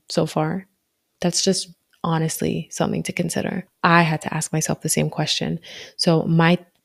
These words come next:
approach to anything now, any coaching, any learning, I learn from one person at a time. I pray about everything that I learn and I, you know, figure out what worked from doing that, what didn't, et cetera, et cetera.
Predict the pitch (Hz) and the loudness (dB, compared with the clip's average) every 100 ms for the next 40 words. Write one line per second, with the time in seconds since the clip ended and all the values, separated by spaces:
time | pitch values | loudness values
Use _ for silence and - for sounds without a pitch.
0 | _ 170 - - 170 - - - - 175 | _ -2 0 2 2 2 -4 -2 2 2
1 | 160 - 156 151 147 180 - _ 170 175 | 2 -2 -2 -2 -4 -6 -10 _ 2 2
2 | 180 - 175 170 180 165 165 165 165 160 | 0 0 2 2 0 0 2 2 2 2
3 | 156 156 165 180 - - - 170 170 175 | 2 2 2 0 -2 -14 -2 4 6 4
4 | 185 160 151 156 156 151 156 156 151 147 | 2 2 2 0 0 -2 -2 -2 -2 -2
5 | 151 143 143 170 - _ _ _ - 175 | -4 -4 -6 -8 -12 _ _ _ -2 0
6 | 165 160 - - 233 220 208 208 190 180 | 2 0 -4 2 6 6 6 2 2 2
7 | 180 170 165 165 160 160 160 160 - 170 | 2 2 2 2 2 2 0 -2 -4 -2
8 | 160 160 - - - _ 180 165 165 - | -2 -2 -10 -20 -20 _ 0 2 2 -2
9 | _ _ 185 175 160 - 180 180 - 170 | _ _ 0 0 -2 -2 2 2 2 -2
10 | 170 - 170 175 - - - 170 165 165 | -4 0 2 2 0 -12 -6 -2 2 4
11 | 208 208 202 190 170 160 - 175 170 175 | 6 6 2 0 -2 -2 0 0 -2 -4
12 | - 165 156 - 170 180 | -2 0 -2 -2 0 2